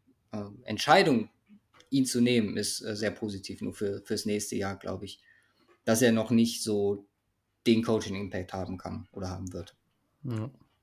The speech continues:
Speaker 2: Ja, sind wir insgesamt,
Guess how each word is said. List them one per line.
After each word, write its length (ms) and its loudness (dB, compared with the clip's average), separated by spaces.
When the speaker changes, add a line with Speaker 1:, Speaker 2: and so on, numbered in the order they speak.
Speaker 2:
Ja, 220 12
sind 220 2
wir 100 10
insgesamt, 720 4